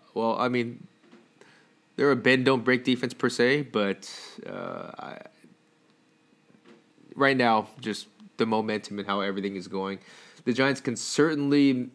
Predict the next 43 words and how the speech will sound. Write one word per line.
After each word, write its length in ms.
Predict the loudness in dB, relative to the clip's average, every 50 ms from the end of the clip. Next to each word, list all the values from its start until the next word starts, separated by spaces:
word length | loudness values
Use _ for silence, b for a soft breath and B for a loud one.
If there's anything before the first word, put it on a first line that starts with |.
| _ _ _ -10
make 380 | -6 -2 2 2 2 4 2 0
it 80 | -2
close. 540 | 0 0 2 4 4 4 4 2 -2 -4 -4
You 120 | -2 -2
have 80 | -2 -4
Saquon 500 | -4 -4 -4 -4 -2 -2 -2 -4 -2 0
Barkley, 520 | 0 0 0 0 -2 -2 -2 -2 0 0
you 220 | 0 0 0 0 -2
have 80 | -2
Tyrod 320 | -2 -2 0 0 0 0 -2
Taylor. 480 | -2 -2 0 0 0 0 0 -2 -2 -6 B B B B B B B
Like, 340 | -2 -2 -2 -2 -6 -6
this 160 | -4 -2 2 4
offense, 560 | 4 4 4 2 -2 -4 -4 -6 -10 -10 -8
uh, 320 | -6 -4 -2 -2 -4 -4 -2
Darren 280 | 2 4 4 4 4 4
Waller 360 | 4 4 4 4 4 2 2
is 320 | 0 -2 -2 -4 -6 -6 -4
back 320 | -2 0 0 0 -2 -2
off 260 | -2 -2 -2 -2 -2
I 240 | -2 -2 0 0 0
R. 380 | 0 -2 -2 -2 -2 -2 -4 -6 -10 B B B B B B B -6
Um, 560 | -4 -2 0 0 -2 -2 -4 -6 -8 -14 -18 -20 _ _ _ -6
this 120 | -4 0 2
offense 340 | 2 2 0 -2 -4 -6
can 120 | -6 -8 -4
certainly 320 | -2 0 0 0 0 0
compete, 400 | -2 -4 -2 -2 -2 -2 -2 -4 -10
especially 400 | -12 -4 -2 -2 -2 0 -2 -4
against 200 | -4 -6 -8 -10
this 160 | -8 -4 -2
Rams 200 | -2 -2 -2 -2
defense, 360 | -4 -4 -2 -2 -4 -6 -4
who's, 380 | -2 -2 -2 -2 -2 -4 -8 -14 B B B B B B B B B
you 100 | B 4
know, 260 | 4 4 2 0 -2 -2 2
they've 200 | 4 4 6 6
been 420 | 6 4 4 2 0 -4 -10 -14 -18 -20 -20 -20 _ _ -6
having 400 | 0 2 2 4 4 2 2 2
their 120 | 2 2
moments 340 | 2 2 2 0 0 -2 -4
as 100 | -6 -2
well. 400 | 0 0 2 2 0 0 -2 -6